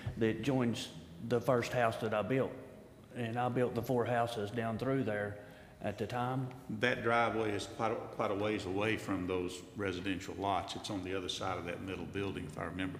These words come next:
Speaker 2: correctly.
Speaker 1: It's probably, uh, probably sixty foot or eighty from the property line, but yes, it is, it is a little farther away from the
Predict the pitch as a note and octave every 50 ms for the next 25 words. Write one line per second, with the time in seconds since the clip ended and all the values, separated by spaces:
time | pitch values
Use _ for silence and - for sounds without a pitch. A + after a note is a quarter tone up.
0 | - - - - - - - - - G1+ - - - - - - - - - -
1 | B2 D3 D3+ - - D3+ C#3 C3 B2+ A2+ A2+ A#2+ A#2+ A#2+ A#2+ A#2+ - C#3 C#3 B2+
2 | A#2+ A#2+ A2+ A2 A2 G#2+ G#2+ G#2+ G#2+ - - - - - - - - - - -
3 | - - - - - - - - - - - - - - - - - - - -
4 | - - - - - - - - - - - - - - - - - - E3+ D#3
5 | D3 C3+ B2+ - D3+ C3 - - - B2+ A#2+ - C3 B2+ C3 - - - - -
6 | - - - - - - - - C#3 B2 B2 A#2 A#2 A2+ A#2 A#2 - - - -
7 | - - - - - - C3 C3+ B2+ B2 C3 B2+ B2+ - B2 A2+ A2+ A2+ G#2+ G#2+
8 | A2 G#2+ G#2 G#2+ - - - - - - - - - - D3 B2+ A#2 - A2+ G#2+
9 | G#2+ G#2+ G#2+ G#2+ A2 A#2 A2+ A#2 A2+ - - - - - B2+ C3+ B2+ C3 C#3+ C3+
10 | B2+ B2+ B2+ A#2 A#2 A#2+ A2+ - A2+ C#3 C3+ C3 C3+ C3+ A#2 A#2 B2+ B2 C3+ C3+
11 | B2 B2 C3 C#3+ C3+ C3 B2 B2+ B2+ B2+ C3 C3 B2+ A#2+ A#2 - A#2+ A2+ A2+ A2+
12 | A#2 G#2+